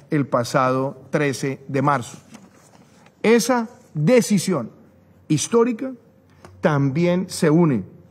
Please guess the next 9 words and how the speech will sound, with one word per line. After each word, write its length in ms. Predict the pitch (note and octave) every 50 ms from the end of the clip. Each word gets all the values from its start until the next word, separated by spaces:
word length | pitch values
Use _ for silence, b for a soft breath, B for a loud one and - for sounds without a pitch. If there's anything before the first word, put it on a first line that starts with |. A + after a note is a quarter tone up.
| _ - _ _ _ _ _ _ _ _
a 100 | C3 C3
otro 400 | C#3 D#3 E3 E3 - - E3+ E3
elemento 560 | D3+ C#3+ B2+ A#2+ B2 C3 C#3 B2+ - D3+ C3+ - -
trascendental, 880 | E3 C#3+ C#3 C3+ - C#3+ C3 B2 A#2+ A#2 A#2 G#2 - A#2 G2+ F#2 F#2 - _ _ b b b b b b b b b b b b b b
y 180 | D3 D3+ E3+
es 200 | F3 F3 E3+ -
que 340 | - F#3 E3+ E3 - - - _ _ -
esas 420 | G#3 A#3 A#3 - - A#3 G#3+ F3
circunscripciones 1120 | - - G3 D#3 - D#3+ D#3 D3 - - C3 G#2+ - - G3 G3+ G#3+ A#3+ C4+ - - -